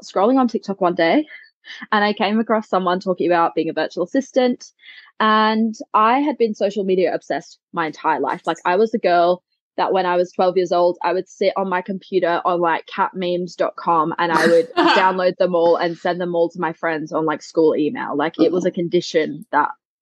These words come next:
Speaker 1: was incurable.
Speaker 2: <laughs>
Speaker 1: Um, and so, yeah, when I came across the, um, the online space, online business world, I just literally just dove in.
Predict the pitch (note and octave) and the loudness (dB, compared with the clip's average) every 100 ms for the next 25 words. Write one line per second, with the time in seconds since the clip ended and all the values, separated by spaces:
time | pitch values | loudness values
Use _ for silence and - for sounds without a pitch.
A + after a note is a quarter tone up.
0 | _ - D#3+ D#3 - E3+ D#3+ D3 C#3+ - | _ -4 -2 -2 -2 -2 -2 -2 -2 -4
1 | F#3 - F#3 - B3+ - - F#3 F#3 F#3 | -6 -6 -6 -4 -4 0 2 2 0 -2
2 | F#3+ _ _ _ _ _ _ A3 A3 G#3+ | -6 _ _ _ _ _ _ -2 0 0
3 | - A3+ G#3+ G#3+ G#3+ A3 - _ _ _ | 0 2 4 4 2 0 -4 _ _ _
4 | _ _ - G3+ D4+ D#4 G#3+ G#3+ B3 A#3 | _ _ -8 0 2 2 2 0 0 0
5 | B3 B3 A3+ - G#3 G3 F#3+ - F#3 F#3 | 0 -4 -6 0 2 2 0 0 0 0
6 | F3+ F3 - F#3 F3+ F3 _ G3 F#3+ F#3+ | 0 -4 -4 -2 -4 -6 _ -2 -2 -2
7 | F3+ F#3 F3+ F3 F#3 F3+ E3+ D3+ D#3+ F3+ | -4 -4 -4 -8 -6 -2 -2 0 0 0
8 | F#3 F3+ - _ _ _ _ _ F#3+ G#3 | -4 -12 -16 _ _ _ _ _ -4 0
9 | G3+ G#3+ C#4 C#4+ B3 A#3 - F3+ F3 F3+ | 2 0 2 2 2 -2 0 0 2 2
10 | E3 E3+ | 0 0